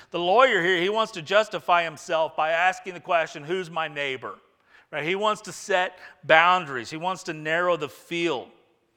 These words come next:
Who is in and who is out? Who do I have to love and who not so much? And I'll admit to you, right,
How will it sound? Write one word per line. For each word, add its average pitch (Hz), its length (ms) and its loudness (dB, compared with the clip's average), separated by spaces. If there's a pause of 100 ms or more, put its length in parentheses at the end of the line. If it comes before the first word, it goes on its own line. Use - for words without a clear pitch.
(640)
Who 240 520 -2 (240)
is 165 320 -8
in 220 540 0 (240)
and 156 120 -8
who 202 360 -4
is 165 280 -10 (120)
out? 147 300 4
Who 214 220 0
do 233 120 2
I 202 120 2
have 214 440 0
to 208 80 -4
love 147 680 -2 (760)
and 156 180 -10
who 190 320 -6 (100)
not 170 240 -4
so 156 140 -10
much? 120 400 -14 (2250)
And 123 140 -10
I'll 240 240 0
admit 269 440 -4
to 196 100 -4
you, 160 400 -8 (1200)
right, 185 260 -2